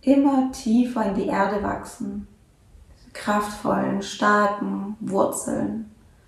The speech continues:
aus dir heraus. Und sie wachsen weiter und weiter in die Erde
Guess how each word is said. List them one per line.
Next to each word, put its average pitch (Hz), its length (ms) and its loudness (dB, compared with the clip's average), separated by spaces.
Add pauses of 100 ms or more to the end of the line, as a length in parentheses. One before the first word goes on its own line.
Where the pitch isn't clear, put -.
(140)
aus 240 380 2
dir 214 160 2
heraus. 214 680 -4 (1300)
Und 196 120 -6
sie 190 140 2
wachsen 196 420 2
weiter 220 500 4
und 202 180 -6
weiter 208 440 0
in 196 140 -4
die - 140 -8
Erde 208 680 -2